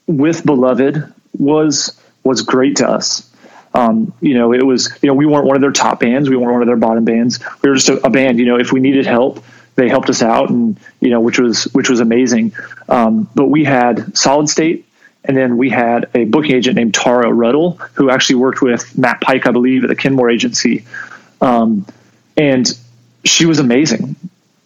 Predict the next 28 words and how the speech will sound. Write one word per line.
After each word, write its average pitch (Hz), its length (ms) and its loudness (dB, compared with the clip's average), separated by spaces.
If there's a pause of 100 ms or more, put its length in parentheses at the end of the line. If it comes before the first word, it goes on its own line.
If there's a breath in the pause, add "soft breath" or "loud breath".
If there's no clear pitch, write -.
(220)
It 160 120 2
was 139 180 0
super, 151 460 0
it 139 80 2
was, 135 180 0
it 160 100 0
was 123 160 0
super 156 440 0
simple. 175 500 0 (300 loud breath)
Um, 110 420 0 (240)
she - 180 -2
got 123 140 2
us 123 120 0
on 123 200 0
cool 135 180 0
tours. 175 560 0 (300 loud breath)
Um, 110 400 0 (440)
she - 180 0
got 123 240 2
a 123 40 2
little 123 200 2
bit 139 100 2
of 139 80 0
the 143 60 2
cut. - 400 -2 (300 soft breath)
When 135 200 0
we 135 380 -2
added 147 580 0